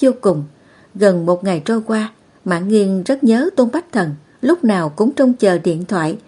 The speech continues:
hy vọng hắn gọi cho mình. Nào ngờ Tôn Bách Thần gọi cho cô thật, là một cuộc gọi video. "Em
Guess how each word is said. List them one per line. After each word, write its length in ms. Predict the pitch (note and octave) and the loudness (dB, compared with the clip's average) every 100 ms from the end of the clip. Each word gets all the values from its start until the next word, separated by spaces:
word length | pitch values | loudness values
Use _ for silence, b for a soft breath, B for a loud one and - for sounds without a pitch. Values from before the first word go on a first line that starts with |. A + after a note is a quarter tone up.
| b | b
hy 140 | C4+ B3+ | -2 0
vọng 240 | G#3 D#3+ F#3 | 2 0 -2
hắn 260 | B3+ A#3+ F#4 | -2 -2 -2
gọi 220 | G3+ E3 | -2 -4
cho 160 | F3 B3 | -2 0
mình. 160 | G#3+ D3+ - b b b b - | 0 -2 -8 b b b b -4
Nào 160 | G3+ | -2
ngờ 340 | F#3 F3+ E3 D#3 | 0 0 0 -2
Tôn 160 | D#3 G#3 | -2 -2
Bách 180 | C#4+ - | -2 -2
Thần 260 | G3 D#3+ | -2 -2
gọi 240 | D3+ D#3 E3+ | -2 -2 -2
cho 140 | A3 A3 | -4 -2
cô 160 | G#3+ G3 | -2 -2
thật, 220 | G3 D3 - b b b b | -4 -6 -10 b b b b
là 420 | - F3+ D#3+ D3 D3 | -2 -2 -2 -6 -4
một 260 | F#3 F3 - | -2 -2 0
cuộc 240 | F3 E3 | -2 0
gọi 300 | F#3+ D#3+ D#3+ - | -2 -2 -2 -4
video. 460 | A3+ A3 G3+ G3 F#3+ _ _ _ _ _ _ b b b | 0 0 0 -2 -6 _ _ _ _ _ _ b b b
"Em 460 | - G#3 G#3+ G#3 G3+ | -4 -2 0 -2 -4